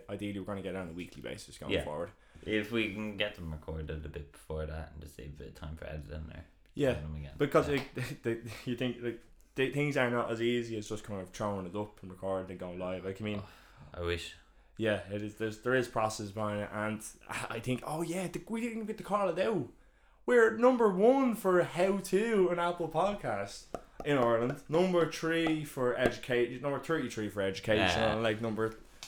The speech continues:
Speaker 1: was it sixty-fourth for, I forget what it is now. But yeah, we're getting, we're, we're seeing kind of returns for what our work is. So, I mean,
Speaker 2: And
Speaker 1: it's
Speaker 2: what
Speaker 1: kind
Speaker 2: everyone else is doing, 'cause we wouldn't. The listeners.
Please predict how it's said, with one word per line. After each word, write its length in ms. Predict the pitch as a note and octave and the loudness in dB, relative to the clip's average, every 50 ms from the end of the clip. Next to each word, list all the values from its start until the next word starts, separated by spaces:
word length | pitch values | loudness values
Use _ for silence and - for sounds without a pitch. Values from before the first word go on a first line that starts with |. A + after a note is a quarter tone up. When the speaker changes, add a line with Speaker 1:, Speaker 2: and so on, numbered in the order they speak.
| - - - | -18 -16 -12
Speaker 1:
was 100 | - A#2+ | -10 -10
it 80 | A#2 G#2+ | -8 -8
sixty-fourth 880 | - - C#3+ C3 - - - B2+ A#2 - - A2+ A2+ B2 C#3 D3 D3 - | -8 -8 -8 -8 -8 -8 -10 -12 -12 -8 -6 -2 0 0 0 -2 -6 -10
for, 840 | - - B2 A#2+ B2 A#2+ A#2 A#2 A#2 A#2 A#2 A#2 A#2 A#2 A#2 - - - _ _ - _ - - _ - - - - _ _ _ - | -8 -2 0 2 2 2 2 2 0 0 0 0 -2 -2 -4 -8 -12 -20 _ _ -20 _ -20 -20 _ -20 -20 -20 -20 _ _ _ -20
I 40 | - | -20
forget 340 | - - G#2 A2 C#3+ G3 E3 | -18 -18 -16 -14 -14 -14 -14
what 100 | C3+ A2 | -14 -12
it 80 | A#2+ D3 | -10 -10
is 140 | D#3+ B2+ | -8 -8
now. 220 | A2+ G#2 A2 C3+ C#3+ - - A#2 A2 - - | -10 -10 -10 -12 -12 -12 -16 -18 -18 -10 0
But 140 | - F3+ G#3 | 2 2 4
yeah, 160 | A#3 G#3+ F#3 - - - - - - - - - | 4 2 0 -4 -10 -20 -20 -20 -20 -20 -8 0
we're 100 | E3+ F3 | 2 2
getting, 340 | F3 G3+ G3+ F#3+ G3 F#3+ - - - - - | 2 2 0 -2 -4 -8 -10 -14 -20 -20 -6
we're, 340 | E3+ E3+ E3+ F#3 F#3 F3+ - - - - - - - | 0 2 2 2 2 0 -6 -12 -20 -20 -18 -12 -2
we're 140 | - D#3 D3+ | 0 0 0
seeing 380 | - - F#3 F#3 F#3+ F#3 F3 D3 | 0 0 0 0 2 0 0 0
kind 240 | - D3 C#3+ C#3+ C3 | 0 0 2 2 2
of 100 | A#2 A#2+ | 2 0
returns 520 | A#2 A2 - - A#2 A#2 A2+ A2 G#2+ G#2 | -2 -2 -2 -2 -2 -2 -2 -2 -4 -6
for 160 | - - G#2 G#2 | -6 -6 -6 -4
what 360 | G#2+ G#2+ G#2 G2+ G2 F2 F2+ - - - - - - - - _ - - | 0 0 0 0 0 -2 -8 -14 -20 -20 -20 -20 -20 -20 -20 _ -18 -8
our 160 | - G#2 G2 F#2+ | -4 -2 -2 0
work 240 | G2 G2 F#2+ - | 0 -2 -2 -2
is. 160 | F#2 F#2 F2+ - | -6 -6 -4 -2
So, 180 | A2 G#2 G2+ | -2 -2 -2
I 40 | G#2 G2 | -2 -4
mean, 300 | A2 A2 A2+ A2 G#2 G2+ - | -4 -4 -4 -4 -4 -6 -6
Speaker 2:
And 80 | - F3 | -4 -2
Speaker 1:
it's 80 | B3+ B3 | 2 6
Speaker 2:
what 60 | C3+ | 8
Speaker 1:
kind 120 | C3+ A2+ G#2 | 8 10 8
Speaker 2:
everyone 360 | A2 G#2+ G2 G#2 G#2 F#2+ F#2 | 6 4 2 0 0 2 4
else 220 | G#2 A#2 A#2+ A2 | 4 2 2 0
is 140 | A2+ G2+ F2+ | -4 -4 2
doing, 380 | E2+ F#2 F2+ F2+ F2+ E2+ E2 D2 | 4 4 4 4 2 0 -4 -4
'cause 400 | E2+ E2+ E2 D#2 D2 D2+ - - - - - - - - | -4 -4 -4 -4 -6 -10 -12 -14 -18 -20 -20 -20 -16 -12
we 60 | - - | -10 -10
wouldn't. 200 | - - - - - - - - - - - - - - - - - - - - - - - - | -10 -8 -8 -8 -10 -10 -14 -16 -16 -16 -16 -16 -18 -20 -18 -18 -18 -18 -16 -16 -16 -16 -10 -4
The 80 | - F2+ | 0 0
listeners. 600 | G#2 A#2 B2+ - A#2 G2+ F2+ E2+ E2+ - - | 0 0 0 -2 -4 -4 -4 -4 -6 -10 -10